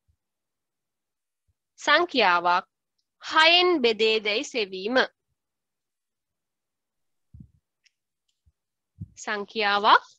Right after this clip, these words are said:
හයෙන් බෙදේ දැයි සෙවීම.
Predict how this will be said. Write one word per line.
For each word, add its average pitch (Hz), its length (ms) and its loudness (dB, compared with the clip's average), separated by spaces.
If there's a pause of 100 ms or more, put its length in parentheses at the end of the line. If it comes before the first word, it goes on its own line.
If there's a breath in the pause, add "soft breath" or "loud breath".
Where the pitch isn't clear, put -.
(680)
හයෙන් 285 420 4 (180)
බෙදේ 208 400 2 (100)
දැයි 214 260 0
සෙවීම. 190 580 -6